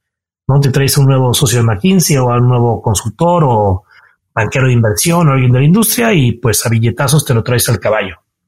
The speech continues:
¿no? En, en Venture Capital no tienes ese lujo porque tu apuesta es mucho más reducida, mucho más un tiro de precisión y tienes que apostar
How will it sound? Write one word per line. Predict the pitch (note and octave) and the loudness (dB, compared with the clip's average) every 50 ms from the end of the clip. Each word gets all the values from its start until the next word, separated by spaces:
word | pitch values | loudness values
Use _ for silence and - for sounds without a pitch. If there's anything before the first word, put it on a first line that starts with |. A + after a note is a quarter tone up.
| _ _ _ _ _ _ _ _ _ | _ _ _ _ _ _ _ _ _
¿no? | - C#3+ D3+ D#3+ | 0 0 2 2
En, | D3 C3 C3 | 2 2 2
en | C#3 B2+ C3 | 2 2 2
Venture | C#3 D#3 D3+ - F3+ F3 | 2 2 2 0 0 0
Capital | F3+ D3+ D#3 E3 D3+ D#3 C3 C3 | 0 0 2 2 0 2 2 2
no | C#3 D3 C#3+ | 2 2 2
tienes | C#3+ D#3+ D3 C#3 - | 2 2 2 2 0
ese | - - D3+ | 0 0 2
lujo | D3+ D3 C#3+ - D3 D3 | 2 2 2 0 0 0
porque | C#3 A#2 - B2 F#2+ | 0 0 0 -2 -2
tu | - A2 | -2 -4
apuesta | G2+ - - C#3+ - - - C#3+ F3+ G3+ - _ _ _ _ _ _ _ _ _ | -2 0 -2 -2 0 0 -2 -2 -2 -4 -6 _ _ _ _ _ _ _ _ _
es | A#2+ A2 | -4 0
mucho | B2 C#3+ F3 F3 - G#3 | 2 2 2 2 2 2
más | F3+ E3+ E3 D#3+ | 2 2 2 2
reducida, | D#3+ D3+ C#3 A#2+ - C3+ B2+ C3 C#3+ | 2 2 2 0 0 0 0 2 2
mucho | C#3 C#3 C#3+ C#3+ - D3+ | 2 2 2 2 2 0
más | C#3+ C3 A#2+ | 0 2 2
un | C#3+ C3 | 0 0
tiro | B2 D3+ D3 C#3+ | 2 2 2 2
de | C#3 A#2+ | 0 0
precisión | A#2 B2 A2 G#2 A2+ G2+ - D3 D#3+ E3 | 0 -2 -4 -2 -4 -2 0 2 2 2
y | - | 2
tienes | - C3+ C3 - | 2 0 -2 -2
que | - | -4
apostar | B2 - - - - B2+ B2+ C#3 C#3+ | -6 -8 -8 -6 -4 -2 -2 -2 -4